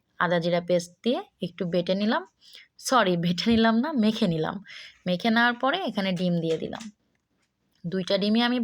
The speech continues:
ভাজবো, কারণ আজকে অল্প অল্প করে প্রায় অনেকগুলো আইটেম হয়ে গিয়েছে। দুইটা ডিম একত্রে ভেজে আমরা চারজন ভাগ করে নেব। তো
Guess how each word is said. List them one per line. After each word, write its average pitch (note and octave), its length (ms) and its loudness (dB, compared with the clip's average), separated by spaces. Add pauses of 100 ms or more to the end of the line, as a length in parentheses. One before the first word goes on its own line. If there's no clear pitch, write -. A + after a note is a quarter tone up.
ভাজবো, A#3+ 360 0 (460)
কারণ G3+ 200 0 (100)
আজকে G3 200 -8
অল্প F#3 260 2
অল্প G3+ 200 -2
করে A3 200 2
প্রায় A3 220 2
অনেকগুলো G3 400 0
আইটেম A3+ 300 0
হয়ে C4 200 4
গিয়েছে। D4 300 0 (600)
দুইটা G#3 220 0
ডিম A#3 160 2 (120)
একত্রে G3 400 -2 (140)
ভেজে G#3+ 320 0 (320)
আমরা F3+ 180 2 (100)
চারজন F3 340 0 (100)
ভাগ G3+ 120 0 (120)
করে F3 160 -2
নেব। - 180 -10 (760)
তো - 80 -4